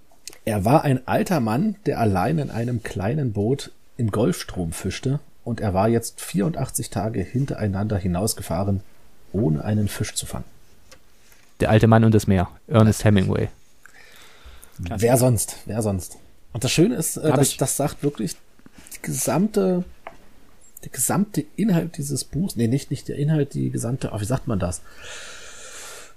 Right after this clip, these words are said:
Speaker 2: Die
Speaker 1: Jetzt ist mir
Speaker 2: Handlung?
Speaker 1: das Wort doch glatt entfangen. Äh,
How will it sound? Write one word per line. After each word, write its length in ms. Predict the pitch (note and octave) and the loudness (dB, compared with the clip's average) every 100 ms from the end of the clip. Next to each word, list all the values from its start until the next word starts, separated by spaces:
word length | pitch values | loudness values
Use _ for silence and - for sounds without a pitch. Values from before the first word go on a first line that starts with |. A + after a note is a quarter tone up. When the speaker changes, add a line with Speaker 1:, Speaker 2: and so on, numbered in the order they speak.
| - - - | -20 -20 -4
Speaker 2:
Die 60 | A2+ | 0
Speaker 1:
Jetzt 80 | G#2 | 4
ist 60 | |
mir 60 | G#2+ | 4
Speaker 2:
Handlung? 140 | A2 C3+ | 6 4
Speaker 1:
das 180 | F#2+ G2 | 2 0
Wort 180 | - | 0
doch 100 | G#3 | -2
glatt 200 | - A2 | -2 -4
entfangen. 380 | G2 - F#2+ E2+ - - - - - - | -4 -6 -4 -4 -8 -10 -12 -14 -12 -10
Äh, 440 | - B2 C#3 C#3 | -6 -2 0 0